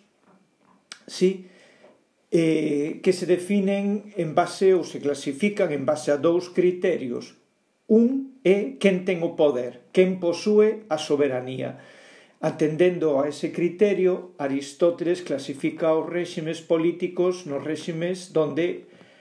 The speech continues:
a soberanía está en mans de un, monarquía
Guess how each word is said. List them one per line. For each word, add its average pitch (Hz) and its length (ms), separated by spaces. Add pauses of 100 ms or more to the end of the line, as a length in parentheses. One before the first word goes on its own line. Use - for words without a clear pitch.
(200)
a 165 80
soberanía 147 640
está 135 240
en 131 160
mans 131 480
de 151 80
un, 226 480 (1120)
monarquía 139 720